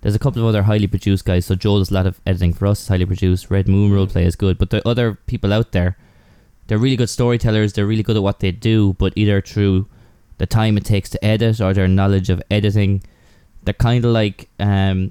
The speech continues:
you know, the crazy character in Independence Day who's got a C B radio that's doing his little own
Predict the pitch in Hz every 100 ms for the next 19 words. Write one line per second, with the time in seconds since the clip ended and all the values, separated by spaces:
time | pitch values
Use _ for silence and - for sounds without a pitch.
0 | - 123 - - 123 120 113 113 110 107
1 | 110 110 104 107 107 101 101 98 98 95
2 | - 107 101 98 101 101 95 92 - 104
3 | 98 95 98 98 92 101 98 98